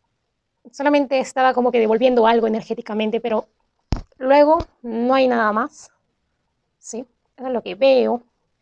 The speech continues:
en la actuación de Shakira en M T V Music Awards. Video Music Awards, yo me estoy confundiendo. Sí, eso es lo que veo que ha pasado, así que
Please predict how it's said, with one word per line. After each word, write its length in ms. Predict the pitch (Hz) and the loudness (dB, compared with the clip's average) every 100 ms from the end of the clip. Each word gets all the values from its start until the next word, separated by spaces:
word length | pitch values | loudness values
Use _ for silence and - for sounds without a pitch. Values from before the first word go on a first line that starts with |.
| _ _ _ _ | _ _ _ _
en 220 | 277 220 | -10 -6
la 80 | 226 | -6
actuación 500 | 214 226 220 285 311 | -6 -8 -6 -2 0
de 80 | 302 | 0
Shakira 680 | 254 220 285 320 269 240 277 | -4 -6 -4 -2 0 -2 -2
en 460 | 233 208 196 196 - _ _ _ _ _ _ _ _ _ - | -2 -2 -6 -10 -14 _ _ _ _ _ _ _ _ _ -14
M 180 | 269 254 | -12 -10
T 100 | 247 | -6
V 140 | 254 | -2
Music 500 | 247 247 - 233 - _ 240 | -2 -2 -4 -8 -8 _ -10
Awards. 580 | 214 196 180 - - _ _ _ - | -6 -6 -8 -14 -20 _ _ _ -10
Video 360 | 277 302 294 | -4 0 0
Music 360 | 269 330 320 - | 0 -2 -4 -8
Awards, 420 | 240 214 - - | -6 -4 -6 -12
yo 60 | 277 | -6
me 100 | 269 | -6
estoy 160 | 254 247 | -6 -8
confundiendo. 460 | 262 233 202 - _ _ _ _ _ _ _ _ _ | -6 -6 -8 -12 _ _ _ _ _ _ _ _ _
Sí, 320 | _ 240 240 - - | _ -10 -10 -12 -12
eso 160 | 269 | -8
es 60 | 277 | -6
lo 260 | 262 269 269 | -2 -2 -2
que 120 | 233 | 0
veo 200 | 262 262 | 0 0
que 140 | 247 - | -6 -8
ha 100 | 254 | -8
pasado, 440 | 269 277 233 208 | -4 0 2 0
así 180 | 240 - | -4 -6
que 300 | - 277 | -4 -4